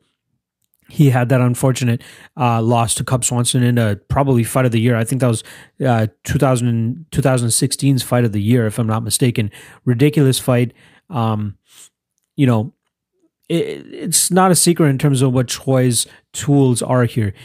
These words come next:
He wants to go in there. He wants to put on a striking clinic, outstrike you. Uh, sometimes he gets dragged into those, uh, crazy wars where he's gonna wanna strike with you and, and try to,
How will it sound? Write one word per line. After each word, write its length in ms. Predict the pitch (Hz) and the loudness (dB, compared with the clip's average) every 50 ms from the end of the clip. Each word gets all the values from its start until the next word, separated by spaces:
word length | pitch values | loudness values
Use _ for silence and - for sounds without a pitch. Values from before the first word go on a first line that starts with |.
| - _ _ | -20 _ _
He 100 | - 151 | 0 0
wants 160 | 160 151 - | 2 2 2
to 60 | 147 | 0
go 120 | 139 135 135 | 0 2 2
in 60 | 131 | 2
there. 140 | 127 127 123 | 2 0 0
He 120 | - 139 | 0 0
wants 180 | 127 131 123 - | 0 0 0 -2
to 40 | |
put 140 | - 143 131 | 0 0 0
on 120 | 123 120 117 | 2 0 0
a 40 | 117 | -2
striking 340 | - - 131 120 - 123 117 | -2 -2 -2 -2 -2 -4 -4
clinic, 380 | - - 123 117 117 113 - _ _ _ _ _ _ _ - | -2 -2 -2 0 -2 -4 -6 _ _ _ _ _ _ _ -2
outstrike 480 | - 139 135 - - - 139 127 123 - | 0 0 0 2 0 2 0 0 0 0
you. 240 | 131 123 120 120 - - _ _ _ _ - | 2 2 2 0 -2 -6 _ _ _ _ -8
Uh, 220 | 151 131 113 110 | -4 -2 -2 0
sometimes 480 | 107 - - 135 131 131 131 131 127 120 | 0 0 0 0 0 0 0 0 0 0
he 60 | 123 | 0
gets 260 | 117 131 123 - - - - - | 0 0 0 0 -2 -6 -6 -8
dragged 480 | 131 113 117 131 127 127 127 127 117 | -4 0 2 2 2 2 2 2 2
into 300 | 127 127 127 123 - - | 2 2 2 0 0 -2
those, 380 | 120 117 117 117 117 113 - - - - - - - _ | 0 0 2 2 2 0 -2 -4 -6 -12 -20 -20 -18 _
uh, 420 | 156 131 117 113 110 104 104 101 107 - | -4 -2 -2 0 0 -2 -2 -4 -6 -8
crazy 540 | - - - 147 135 127 120 113 113 120 123 | -8 -4 0 2 2 2 2 2 2 2 2
wars 600 | 120 113 117 123 123 123 123 123 120 117 113 - - - - - - _ | 2 2 2 2 2 2 2 2 2 0 0 -2 -6 -10 -18 -20 -16 _
where 140 | - 123 120 | -2 0 0
he's 180 | 117 120 117 113 | 2 0 0 0
gonna 160 | - 123 123 | 0 0 0
wanna 220 | 117 120 120 120 | 0 0 0 -2
strike 260 | - - 131 120 117 | 0 0 0 0 0
with 160 | - 123 - - | 0 -2 0 0
you 200 | 120 120 117 117 | 2 2 2 2
and, 160 | 113 110 117 | 0 -2 -2
and 220 | 120 120 117 110 | -4 -4 -4 -4
try 220 | - - 127 117 113 | -2 0 0 2 2
to, 200 | 117 113 107 | 2 0 0